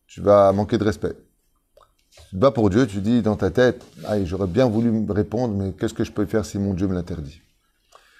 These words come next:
C'est d'ailleurs ce que dit Yosef Hatzadik, j'adore sa réaction. J'ai adoré sa réaction.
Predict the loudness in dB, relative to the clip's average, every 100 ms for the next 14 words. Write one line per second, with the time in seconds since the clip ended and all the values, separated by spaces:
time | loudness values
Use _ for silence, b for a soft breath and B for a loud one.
0 | b -4 2 2 0 -2 0 2 2 0
1 | -2 0 0 0 0 0 0 0 -2 -2
2 | 0 -2 -2 -4 -6 -8 -18 -20 -12 -8
3 | -6 -2 -2 0 0 0 -4 -6 -8 -14